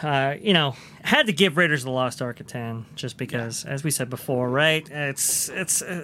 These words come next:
Speaker 1: an amazing film, right? Great action film, great film in general on the, you know, top one hundred lists for many, many critics out there. Um, I think for the general public, uh, especially those who grew up in that time period and <laughs> have seen the film, actually,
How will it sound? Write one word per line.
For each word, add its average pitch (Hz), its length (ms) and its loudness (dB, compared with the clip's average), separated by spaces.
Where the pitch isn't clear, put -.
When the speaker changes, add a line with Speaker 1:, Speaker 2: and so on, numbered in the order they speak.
Speaker 1:
an 165 120 -6
amazing 214 540 4
film, 220 460 2
right? 214 320 0
Great 202 220 2
action 196 360 2
film, 196 320 0
great 214 260 0
film 226 220 2
in 135 140 0
general 180 680 2
on 160 500 2
the, 143 440 4
you 165 120 0
know, 127 160 0
top 143 400 0
one 131 100 -2
hundred 127 300 -4
lists - 400 -6
for - 140 -6
many, 131 180 0
many 123 160 -2
critics 127 300 -6
out 127 320 0
there. 131 480 4
Um, 123 260 0
I 135 80 -4
think 165 200 0
for - 60 -6
the 123 100 -4
general 123 260 0
public, 139 500 2
uh, 120 300 -6
especially 131 560 -2
those 139 320 -2
who 127 100 -4
grew 127 260 -2
up 131 140 2
in 135 60 -4
that 127 120 -4
time 131 180 -2
period 131 220 -4
and 110 120 -8
<laughs> - 0 -
have 110 120 0
seen 165 260 8
the 143 60 6
film, 165 260 6
actually, 170 560 2